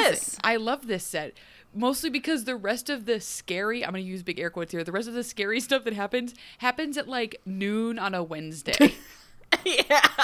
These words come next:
Speaker 1: Yeah, this is the only, like, real ominous moment that we get. Everything else is, yeah, like, ca-, uh, it's the, what is it, the saloon, high noon, whatever you wanna call it.
Speaker 2: Exactly.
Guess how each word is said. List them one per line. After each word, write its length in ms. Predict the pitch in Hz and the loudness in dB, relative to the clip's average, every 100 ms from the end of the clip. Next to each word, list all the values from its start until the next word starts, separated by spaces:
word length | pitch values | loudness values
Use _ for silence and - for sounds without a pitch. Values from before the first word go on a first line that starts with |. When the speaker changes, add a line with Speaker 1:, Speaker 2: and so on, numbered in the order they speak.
| - - - - - 453 539 - 539 - - 539 605 - - - | 2 0 0 0 0 0 0 0 -2 -2 -2 -2 -2 -2 -4 -4
Speaker 1:
Yeah, 260 | - 233 214 | 6 8 8
this 180 | 247 294 | 6 2
is 200 | 370 277 | 0 -2
the 200 | 320 - | 2 2
only, 240 | 294 277 | 4 4
like, 140 | 254 226 | 4 4
real 340 | 233 233 233 - | 4 4 4 4
ominous 640 | 208 214 220 214 226 240 | 4 4 2 2 0 -2
moment 400 | 202 196 202 220 | -2 0 -2 0
that 160 | 202 | 0
we 120 | 196 190 | -2 -2
get. 480 | 196 190 196 - - | 0 2 0 -2 -4
Everything 380 | 190 214 190 190 | -2 -2 -2 -2
else 240 | 190 - | 0 -2
is, 120 | 180 | -4
yeah, 280 | 180 185 175 | 0 2 2
like, 340 | 180 175 185 - - | 2 -2 -12 -18 0
ca-, 240 | 226 151 | 2 4
uh, 360 | 180 170 165 151 | 2 0 0 -2
it's 160 | 185 - | -4 -6
the, 340 | 180 185 170 165 | -6 -6 -4 -2
what 200 | 175 175 | -2 -2
is 100 | 165 | -4
it, 160 | 160 | -6
the 80 | 170 | -4
saloon, 480 | - 185 185 185 185 | -4 -2 -4 -4 0
high 220 | 185 185 | 0 0
noon, 280 | 185 185 185 | -2 -4 -2
whatever 280 | 170 175 180 | -2 -2 -2
you 160 | 180 | -4
wanna 160 | 180 180 | -4 -2
call 280 | 190 185 175 | -2 0 2
it. 60 | |
Speaker 2:
Exactly. 400 | 180 160 170 143 | 2 0 -4 -8